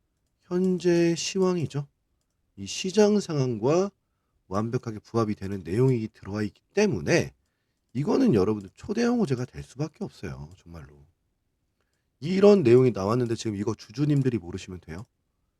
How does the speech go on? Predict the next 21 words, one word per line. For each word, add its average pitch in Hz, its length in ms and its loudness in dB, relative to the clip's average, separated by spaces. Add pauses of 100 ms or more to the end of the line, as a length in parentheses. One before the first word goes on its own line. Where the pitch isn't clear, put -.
(120)
안 82 180 -18
되시겠죠? 95 540 -6 (400)
정말 98 240 -6
큰일 180 300 -6
날 69 140 -10
겁니다. 69 360 -20 (600)
아시겠죠? 95 520 -10 (800)
자, 151 200 2
그리고, 151 720 4
어, 131 480 0 (220)
지금 151 260 0
여러분들이 139 400 4
이 101 60 -8
자리, 135 200 2
제가 127 180 -2
좀 127 180 -6
미리 196 220 2
공유를 127 340 2
드리고 110 200 -6
싶어요. 104 320 -6
저는 90 460 -14